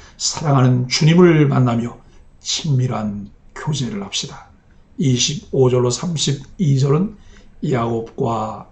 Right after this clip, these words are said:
이스라엘입니다. 그 신비한 씨름꾼은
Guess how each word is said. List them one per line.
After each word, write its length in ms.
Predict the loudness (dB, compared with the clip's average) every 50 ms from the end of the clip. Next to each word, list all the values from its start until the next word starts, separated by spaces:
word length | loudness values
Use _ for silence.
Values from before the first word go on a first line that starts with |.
| -10 -6
이스라엘입니다. 920 | -4 -4 -4 -4 -6 -6 -8 -10 -12 -12 -14 -14 -16 -16 -18 -20 -20 -20 -20 -20 -20 -20 _ _ _ -20 -20 -20 -20 -20 _
그 180 | 0 4 6 6
신비한 640 | 6 6 4 2 2 4 4 4 4 4 2 2 2
씨름꾼은 800 | 0 -2 -2 0 2 2 2 2 0 -2 -2 -2 -4 -4 -6